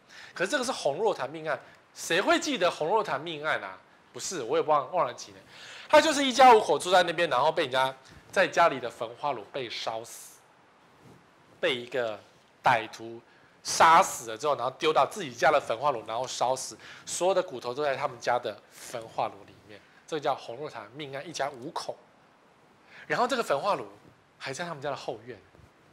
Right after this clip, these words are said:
那个尸骨啊，当然被捡走，可是那个阴气怎么散得掉？我不是很确定。然后我看到报道很好笑，说有一次呢，一堆人在那边，呃，开party很开心啊，医生都在啊，对不对？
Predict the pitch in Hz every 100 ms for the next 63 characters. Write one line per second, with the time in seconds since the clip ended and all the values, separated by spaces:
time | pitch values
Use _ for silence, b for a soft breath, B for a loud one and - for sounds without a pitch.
0 | _ _ _ _ 220 180 - - 190 190
1 | 143 101 101 170 143 165 - 120 139 101
2 | 113 143 147 139 147 139 - - 143 B
3 | B B - 104 104 - 120 101 120 95
4 | 101 143 151 - - 170 113 120 - B
5 | B 190 220 226 226 233 165 135 175 131
6 | 117 151 - B - 240 247 170 156 226
7 | 196 180 196 175 170 185 180 185 180 175
8 | 170 170 - 175 175 180 156 135 160 156
9 | 180 170 170 165 170 190 180 185 180 190
10 | 170 147 143 170 170 170 165 160